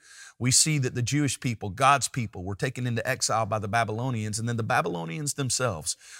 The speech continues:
were taken over by the Persians. And the Persians have a brutal system of dictatorship. The king is basically the ultimate power. He does whatever he wants. And King Ahasuerus is their king during the Esther story.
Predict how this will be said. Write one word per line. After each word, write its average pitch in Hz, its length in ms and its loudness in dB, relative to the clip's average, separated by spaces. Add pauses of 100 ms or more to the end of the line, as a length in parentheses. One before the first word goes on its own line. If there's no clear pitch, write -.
were 117 120 0
taken 127 380 0
over 117 240 0
by 104 320 4 (180)
the - 80 -6
Persians. 87 500 -4
And 101 80 -4
the 95 60 -6
Persians 131 440 2
have 113 140 2
a 104 60 -2
brutal 123 680 4
system 95 580 0 (380)
of 95 200 -2
dictatorship. 101 800 -2
The 113 120 -6
king 156 480 -2
is 110 180 0
basically 123 640 0
the 107 200 -4
ultimate 123 480 0
power. 117 300 2
He 117 100 -2
does 113 240 -2
whatever 107 400 -4
he 101 100 -4
wants. 87 380 -6
And 98 140 -10
King 135 320 -4 (280)
Ahasuerus 107 760 2
is 123 280 2
their 117 200 0
king 101 420 -4
during 104 280 -4
the 104 120 -6
Esther 92 280 -8
story. 82 440 -8